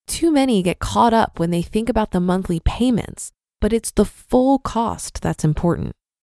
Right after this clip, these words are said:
Number two, wedding expenses. Having a wedding can be fun, but it's not worth it to start out your life with your new spouse in debt.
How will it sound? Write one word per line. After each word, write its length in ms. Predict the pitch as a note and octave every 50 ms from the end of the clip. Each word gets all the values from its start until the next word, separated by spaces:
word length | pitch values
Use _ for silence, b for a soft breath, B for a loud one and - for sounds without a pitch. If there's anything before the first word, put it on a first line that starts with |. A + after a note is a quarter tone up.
| _ _ _ _ _ _ _ _ _ _ _ _
Number 240 | F3+ F3+ F3+ F#3 G#3
two, 420 | - - - D4+ C#4+ G3+ F#3 E3 - _ _ _ _ _
wedding 480 | F3+ E3+ E3+ E3 E3+ G3+ C4 C#4 A#3+ F3
expenses. 800 | D#3 - - - - - - F3 - - - - - - - - _ _ _ _ _ _ _ _ _ _ _ _ _ _ _ _ _ _
Having 300 | - G#3+ A3+ A#3 F4 F#4+
a 60 | F4
wedding 340 | G3+ E3+ D3 D#3 G3 G#3+ G3
can 140 | F3+ F3+ E3
be 80 | D#3+ D#3
fun, 400 | - - F3 F3+ F3+ - - - - _ _ _ _ _ _ _ _
but 140 | - B3+ B3
it's 260 | B3+ B3+ - - -
not 380 | G#3 A3 A3+ B3+ C#4 C#4 - F#3
worth 360 | F#3+ G3+ A3 B3+ B3+ - -
it 160 | A#3 - - -
to 120 | - G3+
start 480 | - - - - - G3 G3+ - A#2 -
out 220 | - A3 A3+ -
your 140 | - A3 G#3+
life 420 | G3 F#3 F#3+ F#3 G3 A3+ A3+ - A3
with 140 | G#3+ -
your 120 | G3+ F#3+ F#3
new 200 | F3 F3+ G#3 A3
spouse 560 | - - - - F3 F3 F#3+ G#3 G#3+ - -
in 260 | - G3 F3+ F3 D#3+ -
debt. 280 | - E3 F3+ F#3+ - -